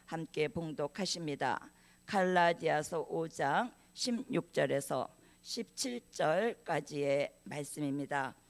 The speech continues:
함께 봉독하십니다. "내가 이르노니 너희는 성령을 조차 행하라.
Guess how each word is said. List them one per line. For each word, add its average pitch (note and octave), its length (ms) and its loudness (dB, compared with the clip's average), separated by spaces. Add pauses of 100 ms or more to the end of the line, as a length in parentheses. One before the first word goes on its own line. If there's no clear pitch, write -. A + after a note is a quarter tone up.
(200)
함께 E3+ 800 -4
봉독하십니다. C#3+ 1160 -6 (680)
"내가 G3+ 360 6
이르노니 F#3+ 680 2
너희는 F#3 480 2
성령을 G3+ 680 -2
조차 F#3 420 -2
행하라. D#3 580 0